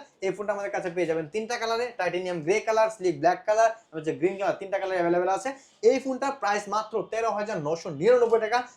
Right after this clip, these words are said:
যারা কিস্তিতে নেবেন, তারা নিতে পারবেন মাত্র বাইশশো চৌষট্টি টাকা হলে কিন্তু আমাদের থেকে কিস্তিতে এই ফোনটা নিতে পারবেন।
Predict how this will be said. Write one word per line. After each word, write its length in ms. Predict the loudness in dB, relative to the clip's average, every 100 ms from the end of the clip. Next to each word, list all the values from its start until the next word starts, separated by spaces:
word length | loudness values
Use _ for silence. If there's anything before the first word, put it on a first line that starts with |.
| -4
যারা 120 | -2
কিস্তিতে 440 | -2 -4 -6 -6 -4
নেবেন, 180 | -4 -4
তারা 120 | -4
নিতে 180 | -4 -4
পারবেন 160 | -4 -2
মাত্র 320 | -4 -4 -6
বাইশশো 420 | -4 -2 -2 -6
চৌষট্টি 460 | -8 -8 -8 -12 -4
টাকা 200 | -2 0
হলে 140 | 0
কিন্তু 200 | 0 -2
আমাদের 220 | -2 -4
থেকে 200 | -2 -4 -4 _ -10
কিস্তিতে 320 | -10 -6 -2
এই 60 | -2
ফোনটা 200 | -2 -4
নিতে 140 | 0
পারবেন। 220 | 0 -2